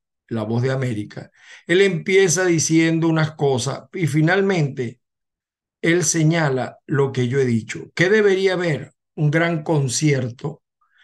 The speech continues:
entre los candidatos un gran consenso entre los candidatos. Lo,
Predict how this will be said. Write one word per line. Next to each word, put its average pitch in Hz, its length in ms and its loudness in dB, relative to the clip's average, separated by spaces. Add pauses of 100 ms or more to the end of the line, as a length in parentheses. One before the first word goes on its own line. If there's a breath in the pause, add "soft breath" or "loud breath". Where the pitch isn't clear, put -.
(160 soft breath)
entre 151 440 2
los 123 240 -2
candidatos 147 1000 -2 (880)
un 180 180 2
gran 180 480 0
consenso 214 1200 4
entre 151 300 0
los 139 160 -2
candidatos. 151 500 2
Lo, 143 160 6